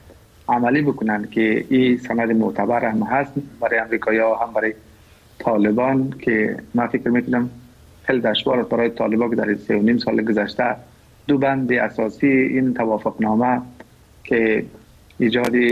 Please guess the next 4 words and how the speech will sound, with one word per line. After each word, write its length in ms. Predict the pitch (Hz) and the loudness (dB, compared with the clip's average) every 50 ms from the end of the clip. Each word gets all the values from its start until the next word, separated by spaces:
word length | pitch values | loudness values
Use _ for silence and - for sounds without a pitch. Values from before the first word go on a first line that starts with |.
| 123 113 - | 2 0 -2
حکومت، 500 | 113 113 110 - 117 113 113 117 113 - 120 120 113 110 110 110 - - - - | -4 -4 -2 0 2 2 2 2 0 0 0 2 2 2 0 -2 -4 -12 -12 -6
اه، 460 | - 113 110 107 110 110 - - - - - - - - - - | -2 0 0 0 0 -2 -4 -6 -8 -8 -8 -10 -10 -12 -16 -14
همگیر 800 | - - - 113 113 113 107 104 117 127 135 135 135 127 127 - - - - - - - _ _ _ _ - - - | -8 -2 0 2 2 2 2 2 2 2 4 4 2 0 -2 -4 -12 -18 -20 -20 -20 -20 _ _ _ _ -14 -6 -4
و 280 | 117 113 110 110 110 | -2 0 2 0 0